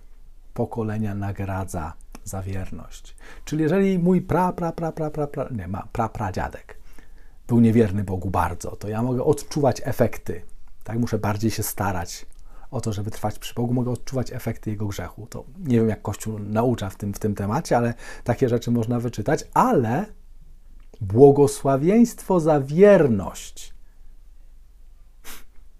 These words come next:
ciągnie się przez tysiąc pokoleń. Policz sobie, to jest tysiąc pokoleń, nie wiem, czy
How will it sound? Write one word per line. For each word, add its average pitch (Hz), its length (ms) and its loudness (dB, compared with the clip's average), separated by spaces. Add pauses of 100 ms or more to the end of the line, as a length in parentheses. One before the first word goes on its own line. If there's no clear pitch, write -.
(580)
ciągnie 143 480 0
się 120 120 -2
przez - 320 -6
tysiąc 175 680 4
pokoleń. 110 720 2
Policz 131 260 2
sobie, 90 140 -6
to 90 40 -8
jest - 140 -10
tysiąc 95 300 -8
pokoleń, - 420 -8
nie 107 80 -2
wiem, 95 140 -8
czy 92 180 -12